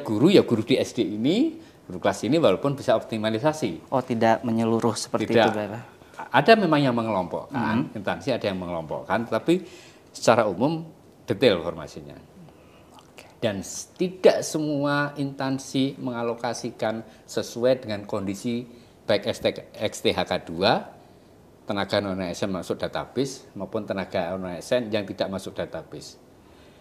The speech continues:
Speaker 1: Tidak semua
Speaker 2: Tidak semua.
Speaker 1: menyiapkan formasi sesuai dengan kondisi nyata. Sa-, contoh, di Kementerian Sosial ini sekarang mungkin masih ada sekitar empat puluh ribu yang tidak masuk database.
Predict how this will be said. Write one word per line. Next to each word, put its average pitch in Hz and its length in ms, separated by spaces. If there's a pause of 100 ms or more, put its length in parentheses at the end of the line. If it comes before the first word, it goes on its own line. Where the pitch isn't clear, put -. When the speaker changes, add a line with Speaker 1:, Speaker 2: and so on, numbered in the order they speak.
(140)
Speaker 1:
Tidak 160 520
semua 143 600 (600)
Speaker 2:
Tidak 127 280
semua. 127 280
Speaker 1:
menyiapkan 123 520
formasi 120 640
sesuai 120 480
dengan 107 400 (440)
kondisi 95 360
nyata. 82 320
Sa-, - 240
contoh, 170 400 (720)
di - 160
Kementerian 156 400
Sosial 170 400
ini 156 240
sekarang 180 320
mungkin 175 240
masih 160 320
ada 139 160
sekitar 151 400
empat 147 240
puluh 143 160
ribu 147 320
yang 139 240
tidak 143 160
masuk 123 240
database. 98 640